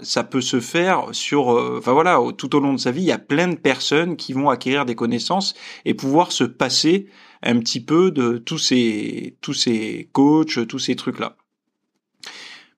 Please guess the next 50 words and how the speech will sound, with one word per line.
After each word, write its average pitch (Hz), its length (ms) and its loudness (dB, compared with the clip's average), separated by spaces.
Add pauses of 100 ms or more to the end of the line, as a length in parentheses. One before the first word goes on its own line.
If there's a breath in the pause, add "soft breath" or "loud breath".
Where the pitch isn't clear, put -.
Mais 127 100 4
après, 170 520 2 (800)
moi, 147 240 4
je 170 100 0
trouve 196 240 -2
que 147 140 0
ça 127 160 0
fait 127 320 -2 (320)
beaucoup 196 360 0
plus 185 280 -6
de 127 120 4
débats, 135 540 2 (320)
finalement, 139 760 0 (180)
que, 147 120 0
euh, 143 580 4
de, 123 600 -6
que, 123 340 0
qu'autre 143 340 -2
chose, 165 180 -2
parce 127 200 -4
que 127 180 -2 (1400 loud breath)
la 143 160 4
dernière 175 320 2
fois, 220 140 2
j'avais, 147 460 2
euh, 117 240 4
sur, 117 340 0
sur 120 200 0
un 117 100 4
post 170 380 2
des 123 180 0
personnes 139 400 -2
qui - 140 -8
me 127 80 2
demandaient 127 340 0
pourquoi 151 320 2
je 123 80 -8
réduisais 123 400 -2
les 123 120 2
glucides, 180 580 0
alors, 123 680 2
alors 131 280 0
que 127 100 0
beaucoup 120 360 -2
disent 156 280 -6
que 135 100 0
ça 123 140 0
sert 139 160 2
à 117 120 0
rien. 117 180 -8